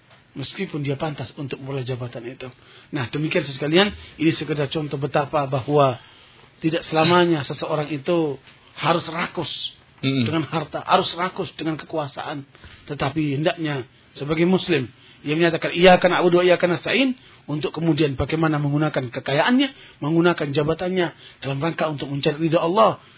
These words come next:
Speaker 1: Dan kita tahu umat kita ini sedang menderita.
Speaker 2: Iya.
Speaker 1: Mereka susah, yang banyak penyimpangan-penyimpangan aliran sesat.
Speaker 2: Iya.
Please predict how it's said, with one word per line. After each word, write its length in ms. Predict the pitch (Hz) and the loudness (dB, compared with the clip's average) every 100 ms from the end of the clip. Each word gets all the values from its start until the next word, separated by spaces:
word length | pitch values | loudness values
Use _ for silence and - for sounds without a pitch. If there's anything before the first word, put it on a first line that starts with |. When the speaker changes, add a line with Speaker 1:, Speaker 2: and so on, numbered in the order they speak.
| - | -8
Speaker 1:
Dan 80 | 131 | -8
kita 240 | 131 147 | -4 -4
tahu 320 | 139 151 147 160 | 0 0 0 -2
umat 240 | 160 143 | -4 -4
kita 240 | - 135 | -6 -4
ini 240 | 147 139 135 | -4 -2 -4
sedang 320 | 147 156 151 | -4 -4 -4
menderita. 400 | 151 139 139 - - _ - | -6 -4 -6 -10 -18 _ -4
Speaker 2:
Iya. 240 | 120 113 - | -2 -2 -2
Speaker 1:
Mereka 320 | 131 135 143 | -4 -2 -4
susah, 400 | - 156 160 120 - - - - | -4 -2 -2 -4 -8 -20 -20 -4
yang 240 | 143 135 | -2 0
banyak 320 | 120 151 170 | 0 2 0
penyimpangan-penyimpangan 800 | - 160 151 165 147 156 151 151 | 0 0 2 0 0 0 0 0
aliran 240 | 156 151 143 | 0 0 0
sesat. 320 | 135 135 131 _ _ _ | -4 -10 -12 _ _ _
Speaker 2:
Iya. 240 | - - | -8 -8